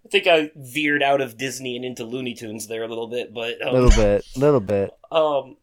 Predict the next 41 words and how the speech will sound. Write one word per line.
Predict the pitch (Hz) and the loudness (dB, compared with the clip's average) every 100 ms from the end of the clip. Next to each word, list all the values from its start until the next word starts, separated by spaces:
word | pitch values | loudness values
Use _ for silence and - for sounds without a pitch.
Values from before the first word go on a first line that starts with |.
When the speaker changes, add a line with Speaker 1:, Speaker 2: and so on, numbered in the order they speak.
| _ _ _ _ - | _ _ _ _ -2
Speaker 1:
but | - | 0
yeah, | 294 247 143 147 | 0 -2 -2 -2
no, | 160 | -4
all, | 135 202 226 165 | 2 2 2 2
pretty | - 143 | 2 4
much | 160 - | 0 -2
every | 143 143 135 | -6 -6 -8
Disney | 123 120 127 | -6 -8 -8
movie | 120 117 120 | -8 -8 -8
has | 117 113 | -8 -10
your | 113 | -12
comic | - 113 117 107 | -12 -10 -10 -12
relief | 107 117 - | -14 -14 -12
character. | 117 104 127 | -10 -8 -4
I | 127 | -2
would | 143 | -2
argue | 127 131 123 139 | 0 -2 -2 -6
in | 127 | -8
Raya | 120 120 123 | -6 -4 -4
and | 123 | -4
the | 113 | -6
Last | 120 117 - | -8 -8 -6
Dragon, | 110 117 120 123 | -2 -2 -2 -6
the | 113 | -8
dragon | 113 113 113 | -8 -8 -10
herself | 107 107 113 110 120 | -12 -8 -6 -6 -8
is | 113 107 | -14 -16
the | 104 | -16
comedic | 110 107 110 113 | -16 -14 -14 -14
relief, | 107 104 123 - | -16 -12 -14 -12
being | 123 113 | -12 -12
played | 110 117 107 | -10 -8 -8
by | 107 | -8
a | 107 | -10
comedian | 107 107 107 101 104 | -12 -16 -14 -14 -14
and | 98 | -12
all. | 95 107 123 _ - | -10 -12 -14 _ -8
Speaker 2:
Yep. | 101 98 107 - _ _ | -4 0 -2 -4 _ _
Speaker 1:
You | 117 110 | -12 -8
know, | 104 104 - _ _ _ _ | -8 -10 -16 _ _ _ _
um, | 135 131 135 135 135 135 135 | 0 4 4 4 2 -2 -6